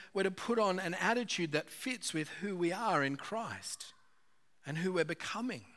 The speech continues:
Those attitudes of compassion, kindness,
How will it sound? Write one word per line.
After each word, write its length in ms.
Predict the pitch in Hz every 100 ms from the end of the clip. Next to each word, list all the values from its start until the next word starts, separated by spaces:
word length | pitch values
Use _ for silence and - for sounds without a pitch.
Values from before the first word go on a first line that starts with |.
| - _ - - - -
Those 180 | 165
attitudes 680 | 170 214 233 - 131 110 - - - - -
of 160 | 127
compassion, 680 | - 156 - 220 226 - 120
kindness, 720 | - - 226 185 110 - -